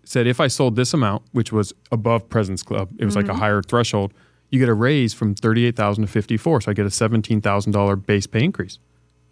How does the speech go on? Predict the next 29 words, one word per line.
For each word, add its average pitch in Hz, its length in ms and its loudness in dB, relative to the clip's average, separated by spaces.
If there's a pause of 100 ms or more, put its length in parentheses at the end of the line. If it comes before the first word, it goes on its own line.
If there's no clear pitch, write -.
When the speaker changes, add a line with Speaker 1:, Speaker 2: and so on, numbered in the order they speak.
Speaker 1:
I 104 60 0
needed 165 240 4
that 104 120 4
Speaker 2:
That's 92 80 -2
Speaker 1:
money. 98 180 2
Speaker 2:
a - 20 0
nice 180 260 -8
chunk. 311 440 -6
Speaker 1:
Yeah, 247 120 0
and 175 80 0
I 127 60 0
just 135 160 0
put 160 100 0
all 131 140 2
my 127 140 2
cash 156 360 -2
down 113 220 0
on 113 80 -2
the 107 60 -2
down 104 240 -2
payment 117 360 -2 (220)
of 101 200 -2
the 104 80 0
house. 147 400 0 (360)
So - 100 -8
I - 20 -2
was 101 80 0
like, 104 100 -2
"Great. - 240 2